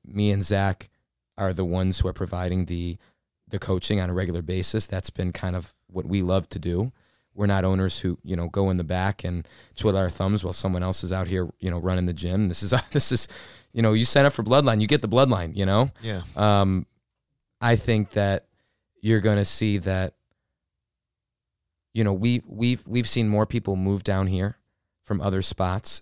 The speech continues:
Speaker 1: and start the gym from different gyms that they were part of, right? So I think that'll continue to be a thing. Um, we've seen that our athletes continue to grow and progress that have stayed with us,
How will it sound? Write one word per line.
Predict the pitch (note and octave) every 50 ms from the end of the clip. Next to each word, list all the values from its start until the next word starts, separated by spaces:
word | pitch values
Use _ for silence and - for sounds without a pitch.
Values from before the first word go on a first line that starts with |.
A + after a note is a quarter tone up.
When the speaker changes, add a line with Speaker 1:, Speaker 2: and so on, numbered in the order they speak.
| _ -
Speaker 1:
and | F#2+ F#2
start | - - G2 F#2+ -
the | -
gym | F2+ - F#2 F#2 F2+ F2+
from | F2 - - F#2 F2+ E2+
different | F2+ F2 - G2 F2+ E2+
gyms | F2+ F2+ F2+ F2 -
that | F2+ F2+
they | - F2
were | E2+ E2+
part | - - F2 F2 E2+
of, | E2 D#2+ F2+
right? | F2 F2 F#2+ G#2+ - _ _ _ _ _ _ _ -
So | - G#2
I | F#2
think | G2 F#2+ G2+
that'll | G2 G2 F#2+ F#2+
continue | - - F2+ - F#2+ F#2 F2
to | F2
be | E2+ F2 F2
a | F2
thing. | - - F2 E2+ E2 E2 E2+ - _ _ _ _ _ _ _ _ _ _ _ _ -
Um, | G2+ G2+ G2 F#2+ F#2 F2+ F2 E2 - _ _ _ _ _ _ _ _ _ _ _ -
we've | G2 G#2 A2 G#2+ F#2+ -
seen | - - A#2+ A#2+ A#2
that | G#2+ G2 F#2+
our | G#2 A#2 A2+
athletes | G#2+ G#2 G2+ - - G#2+ F#2+ - -
continue | - - - F2+ E2 - - - A#2+ A#2 A#2+ A#2+ A#2
to | - - E2+
grow | E2 F2 F2+ F#2+ G2 G2+ G#2
and | F#2+ F2 -
progress | - F2 - - - F#2 F#2 G2+ A#2 - - - - - _ _ _ _ _ _ -
that | G#2 F#2
have | F2+ F2+ -
stayed | - - G2+ G2+ G2+ F#2
with | G#2 A2+ - -
us, | C3 C3 C3 - - - -